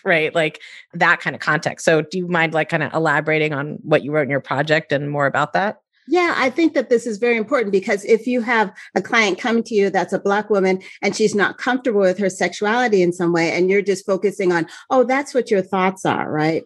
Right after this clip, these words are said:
Speaker 2: And let's kind of switch around your thoughts, but you're not recognizing the context of these thoughts, the stereotypes that have been imposed upon her for her entire lifetime. Like, she doesn't even know why she feels guilty and shame around her body,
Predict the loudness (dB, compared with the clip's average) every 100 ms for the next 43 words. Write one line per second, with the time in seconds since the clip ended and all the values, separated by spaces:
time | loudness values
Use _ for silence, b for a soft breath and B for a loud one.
0 | -2 0 0 -2 -4 -2 0 -2 0 0
1 | 2 0 2 0 0 -2 -2 B B -2
2 | 2 2 2 0 -2 -2 0 0 0 0
3 | 0 -2 0 2 2 0 -4 -8 2 2
4 | 2 -4 0 0 -2 -2 -2 0 0 0
5 | 0 -4 0 0 2 -2 0 0 0 B
6 | B 2 2 -2 2 2 0 -6 -2 0
7 | 0 0 0 -2 -2 0 0 -2 B -2
8 | 2 2 0 -2 0 2 0 0 0 2
9 | 0 0 0 2 0 2 2 4 2 0
10 | -4 -8 2 2 2 0 0 0 0 0
11 | 0 -2 -2 2 2 0 B B -4 0
12 | 2 2 0 0 -2 0 0 0 2 0
13 | -2